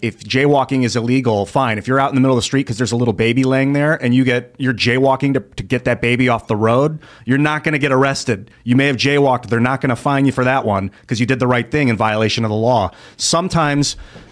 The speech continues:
people see the forest through the trees, and just 'cause there's a top-down creed doesn't mean that you have to fall in line. Uh,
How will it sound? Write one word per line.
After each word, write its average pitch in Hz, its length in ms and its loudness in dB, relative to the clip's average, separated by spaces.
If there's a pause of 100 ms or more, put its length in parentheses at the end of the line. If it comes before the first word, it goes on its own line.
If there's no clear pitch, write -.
people 202 400 0
see 180 380 0
the 160 180 -4
forest 165 500 0
through 156 120 2
the 139 80 0
trees, 160 420 2
and 117 80 2
just - 140 -2
'cause 147 100 0
there's 147 200 0
a 127 40 -2
top-down 139 960 0 (680)
creed 185 640 0
doesn't 151 280 -2
mean 156 220 2
that 147 80 2
you 147 140 2
have 147 120 0
to 127 80 -4
fall 151 420 -2
in 135 200 2
line. 123 500 0 (800)
Uh, 120 280 0